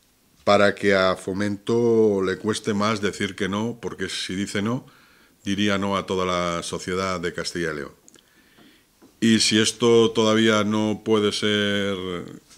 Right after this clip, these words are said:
que acelere esa negociación que pedimos,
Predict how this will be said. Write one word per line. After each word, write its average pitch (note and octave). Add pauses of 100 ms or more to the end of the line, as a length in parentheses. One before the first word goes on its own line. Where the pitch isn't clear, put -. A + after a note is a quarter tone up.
(1300)
que G#2+
acelere G#2+
esa G2+
negociación G2
que F#2
pedimos, G#2+